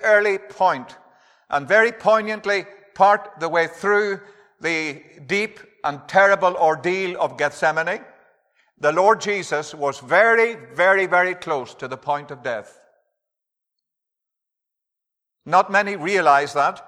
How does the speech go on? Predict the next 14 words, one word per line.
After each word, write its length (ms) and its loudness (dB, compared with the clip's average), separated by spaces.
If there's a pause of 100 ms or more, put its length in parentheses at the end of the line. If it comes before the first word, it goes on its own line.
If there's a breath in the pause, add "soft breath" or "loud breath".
(1040 soft breath)
Before 720 0 (1120)
he 160 -8
was 180 -4
tied 380 2
to 100 -2
the 140 0
whipping 560 -2 (600)
post 540 -8 (1500)
and 220 0
flogged 720 6 (1080)
by 200 6
a 80 0
strong 640 4
soldier, 720 -4